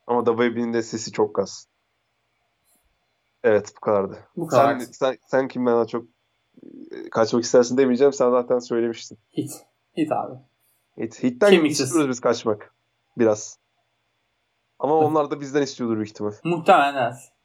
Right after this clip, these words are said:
Speaker 2: Evet, şu an bizden kaçmak istemeyen takım yoktur muhtemelen.
Speaker 1: Bizden kaçmak istemeyen işte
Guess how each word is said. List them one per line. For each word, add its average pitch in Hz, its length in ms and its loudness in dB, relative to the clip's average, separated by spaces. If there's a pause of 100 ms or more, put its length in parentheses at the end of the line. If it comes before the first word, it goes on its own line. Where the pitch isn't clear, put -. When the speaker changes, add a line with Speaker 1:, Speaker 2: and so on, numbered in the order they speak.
(140)
Speaker 2:
Evet, 196 220 2
şu 196 120 4
an 185 120 2
bizden 196 220 -4
kaçmak 180 280 -2
istemeyen 185 580 -2
takım 143 240 -4
yoktur 131 260 -4
muhtemelen. 110 520 -6 (600)
Speaker 1:
Bizden 127 280 4
kaçmak 147 380 0
istemeyen 190 600 0 (1200)
işte 151 440 -4